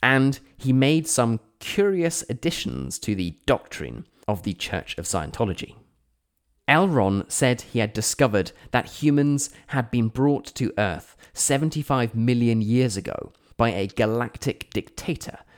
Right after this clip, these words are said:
called Xenu, who put them all in a volcano and blew them up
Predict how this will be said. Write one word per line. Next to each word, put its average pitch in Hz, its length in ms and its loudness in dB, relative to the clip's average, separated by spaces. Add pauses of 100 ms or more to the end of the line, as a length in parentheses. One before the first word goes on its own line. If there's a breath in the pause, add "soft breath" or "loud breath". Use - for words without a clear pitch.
(120 soft breath)
called 90 200 -6
Xenu, 87 440 -2 (420)
who 127 100 2
put - 300 2
them 135 220 4 (200 loud breath)
all 147 280 4
in 135 180 2
a 120 160 2
volcano 120 800 0 (260 loud breath)
and 113 280 -2
blew 127 280 4
them 120 160 2
up - 260 -8